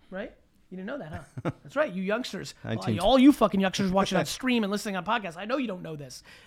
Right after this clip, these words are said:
Speaker 1: This is how stuff like this happens.
Speaker 2: Yeah.
Speaker 1: The World Series, which, just to remind everybody of what happened in nineteen nineteen or whatever that was, like,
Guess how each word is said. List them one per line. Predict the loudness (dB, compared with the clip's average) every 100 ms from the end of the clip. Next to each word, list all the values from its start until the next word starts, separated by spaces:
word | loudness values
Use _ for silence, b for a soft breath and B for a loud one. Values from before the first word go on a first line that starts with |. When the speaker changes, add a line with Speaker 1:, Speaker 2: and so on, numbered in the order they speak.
| -4
Speaker 1:
This | -2 0
is | 4
how | 4 4
stuff | 2 -2
like | -2 -2
this | 0
happens. | 2 2 -2 -8 -6
Speaker 2:
Yeah. | -6 b b b
Speaker 1:
The | -4
World | -2 -2 -2 -2
Series, | -6 -4 -4 -4 -6
which, | -6 -8 -12
just | -12 -8
to | -6
remind | -6 -6 -6
everybody | -6 -4 -4
of | -4
what | -6 -2
happened | -4 -4
in | -8
nineteen | -6 -6 -6
nineteen | -6 -6 -8 -8
or |
whatever | -6 -6 -8 -10
that | -8 -6
was, | -4 -4 -6 -14 B B B -16
like, | -2 -2 -2